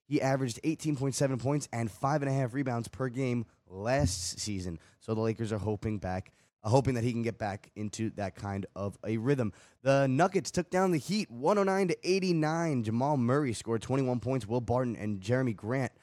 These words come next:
uh, ad-, added fifteen as well. And the Denver Nuggets pulled away in the second half to beat the Miami Heat. Jimmy Butler had sixteen points, but three of twelve shooting while being guarded mostly by Barton.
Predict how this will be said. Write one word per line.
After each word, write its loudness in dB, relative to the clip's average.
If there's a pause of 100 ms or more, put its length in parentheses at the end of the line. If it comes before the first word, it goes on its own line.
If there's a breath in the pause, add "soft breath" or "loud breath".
(320 soft breath)
uh, 4
ad-, 2 (260)
added 2
fifteen -2
as -2
well. 0
And -2
the -2
Denver 0
Nuggets -2
pulled 2
away 2
in 0
the -2
second -2
half -2
to -4
beat -2 (400 soft breath)
the 2
Miami 0
Heat. -4
Jimmy 4
Butler 0
had -2
sixteen 0
points, 2 (320 soft breath)
but 0 (280)
three 4
of 0
twelve 0
shooting 2 (240 soft breath)
while 2
being 0
guarded 2
mostly 2
by -2
Barton. -4